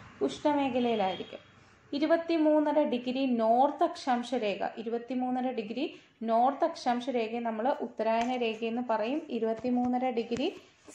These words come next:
സൗത്ത് അക്ഷാംശ രേഖയാണെങ്കിൽ നമ്മൾ എന്ത് പേരിൽ അറിയപ്പെടും? ദക്ഷിണായന രേഖ എന്ന പേരിൽ അറിയപ്പെടും.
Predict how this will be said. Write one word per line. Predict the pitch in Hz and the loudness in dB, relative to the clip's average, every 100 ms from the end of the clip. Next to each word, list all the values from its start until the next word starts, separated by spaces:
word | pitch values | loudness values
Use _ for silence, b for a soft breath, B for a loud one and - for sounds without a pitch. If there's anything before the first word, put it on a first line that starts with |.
| - | 0
സൗത്ത് | 277 254 294 - | 2 4 2 2
അക്ഷാംശ | 359 339 - 254 247 277 | 0 0 0 2 2 0
രേഖയാണെങ്കിൽ | 247 233 240 233 226 240 | 0 0 0 -2 -2 -4
നമ്മൾ | 233 226 240 | -4 -2 -2
എന്ത് | 226 233 | -2 -2
പേരിൽ | 247 240 240 | 0 0 0
അറിയപ്പെടും? | 220 226 226 214 220 233 247 b b b - | -2 -2 -4 -4 -2 -4 -10 b b b -4
ദക്ഷിണായന | 220 220 - 254 247 247 247 | -4 -4 -6 0 2 2 2
രേഖ | 214 196 | 0 -2
എന്ന | 202 214 | -4 -4
പേരിൽ | 208 196 214 381 - - | -4 -4 -2 -4 -4 -8
അറിയപ്പെടും. | 202 185 185 - | -6 -6 -6 -8